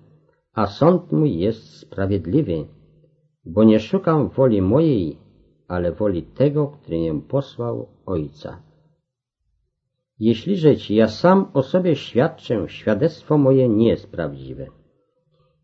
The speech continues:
Inszy jest, co o mnie świadczy i wiem, że prawdziwe jest świadectwo, które wydaje o mnie. Wyście słali do Jana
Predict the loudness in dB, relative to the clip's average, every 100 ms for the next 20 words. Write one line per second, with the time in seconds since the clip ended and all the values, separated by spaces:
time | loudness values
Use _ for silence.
0 | 2 6 6 2 -2 0 0 -2 -10 -6
1 | -4 0 0 2 0 -4 -6 -4 -4 -8
2 | -20 -18 -14 -6 -4 0 0 0 -4 -12
3 | _ _ _ _ _ -8 -4 -2 0 0
4 | -2 -4 0 0 0 -2 -6 -18 -6 -4
5 | -2 -4 -6 -8 -8 -8 -6 -6 -6 -6
6 | -4 -2 -4 -6 -4 -4 -4 -8 -12 -18
7 | _ _ _ _ _ _ _ _ _ _
8 | -14 0 0 0 0 0 2 2 6 6
9 | 4 6 6 6 4 0 -6